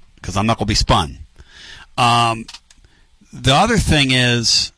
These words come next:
the Tyler Barron deal. I'm gonna get into that when we get to our T L D Logistics Overdrive Overtime, which is coming up. I had somebody just text me a second ago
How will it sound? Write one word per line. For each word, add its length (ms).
the 100
Tyler 360
Barron 360
deal. 300
I'm 140
gonna 140
get 160
into 180
that 320
when 100
we 60
get 100
to 80
our 80
T 180
L 140
D 160
Logistics 540
Overdrive 460
Overtime, 440
which 120
is 100
coming 280
up. 120
I 80
had 120
somebody 280
just 200
text 260
me 80
a 60
second 320
ago 340